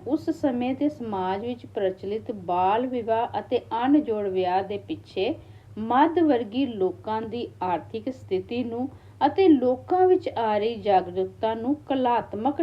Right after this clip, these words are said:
ਢੰਗ ਨਾਲ ਪੇਸ਼ ਕੀਤਾ ਹੈ। ਇਕਾਂਗੀ ਵਿੱਚ ਅਸੀਂ ਵੇਖਦੇ ਹਾਂ ਕਿ ਕੌਰਾਂ ਪੈਂਤੀ ਕੁ ਸਾਲਾਂ ਦੀ ਇਸਤਰੀ ਹੈ, ਜੋ ਹੁਸ਼ਿਆਰ ਚੰਦ ਦੀ ਪਤਨੀ ਹੈ।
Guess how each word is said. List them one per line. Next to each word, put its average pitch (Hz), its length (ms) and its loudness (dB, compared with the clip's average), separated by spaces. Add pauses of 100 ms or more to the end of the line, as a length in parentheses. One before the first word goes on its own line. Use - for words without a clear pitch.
ਢੰਗ 269 220 0
ਨਾਲ 185 320 -2
ਪੇਸ਼ 165 280 -4
ਕੀਤਾ 160 380 -6
ਹੈ। 160 200 -10 (280)
ਇਕਾਂਗੀ 262 500 8
ਵਿੱਚ 381 260 6
ਅਸੀਂ 349 240 6
ਵੇਖਦੇ 233 460 4
ਹਾਂ 262 220 0
ਕਿ 320 160 4
ਕੌਰਾਂ 220 600 2 (180)
ਪੈਂਤੀ 254 420 2
ਕੁ 339 100 0
ਸਾਲਾਂ 196 420 2
ਦੀ 196 120 -2
ਇਸਤਰੀ 185 500 -2
ਹੈ, 247 180 2 (480)
ਜੋ 285 220 4
ਹੁਸ਼ਿਆਰ 285 640 4
ਚੰਦ 247 320 2
ਦੀ 202 180 -4
ਪਤਨੀ 185 440 -4
ਹੈ। 175 160 -6